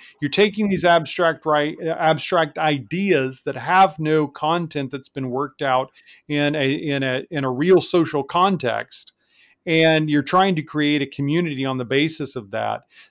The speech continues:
The fundamental difference of the American Revolution is, is, is symbolized in the maturity, the deep, um, the deepness of the roots,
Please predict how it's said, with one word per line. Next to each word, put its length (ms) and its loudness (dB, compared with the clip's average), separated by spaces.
The 80 -10
fundamental 500 4
difference 400 2
of 80 -4
the 140 0
American 440 0
Revolution 600 0
is, 320 -2
is, 400 0
is 320 -4
symbolized 1000 4
in 300 0
the 180 0
maturity, 880 0
the 120 -4
deep, 380 -8
um, 500 -2
the 200 -4
deepness 760 -2
of 260 2
the 120 0
roots, 720 -2